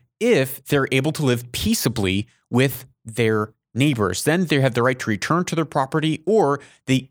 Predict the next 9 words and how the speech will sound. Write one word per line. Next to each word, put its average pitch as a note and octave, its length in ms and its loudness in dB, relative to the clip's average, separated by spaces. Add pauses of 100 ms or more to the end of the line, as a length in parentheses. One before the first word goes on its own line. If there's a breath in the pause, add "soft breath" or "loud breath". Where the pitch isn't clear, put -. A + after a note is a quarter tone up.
(100)
can B2 140 2
be A#2 100 2
compensated A2 920 -2 (460)
for A#2+ 640 0
the A2 80 0
value A2 380 2
of G#2+ 140 -4
the - 80 -4
property. C3 500 -2